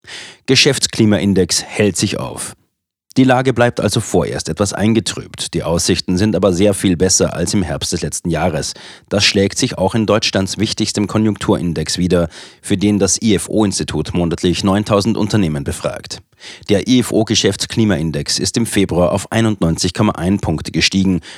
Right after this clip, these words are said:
nach neunzig Komma ein Punkten im Januar. Insbesondere die Erwartungen hellten sich auf.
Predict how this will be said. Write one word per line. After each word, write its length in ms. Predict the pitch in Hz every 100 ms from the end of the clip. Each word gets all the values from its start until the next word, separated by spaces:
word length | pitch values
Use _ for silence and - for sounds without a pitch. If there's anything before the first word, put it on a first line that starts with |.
| -
nach 200 | 101 110
neunzig 360 | 113 92 90 95
Komma 220 | 104 92
ein 200 | 73 78
Punkten 380 | - 78 - -
im 180 | 95 101
Januar. 480 | 98 82 69 - - _ _ _ - - -
Insbesondere 640 | 123 120 - 101 117 92
die 80 | 87
Erwartungen 520 | 82 90 101 117 107
hellten 360 | 85 80 76 80
sich 240 | 80 -
auf. 360 | - 52 -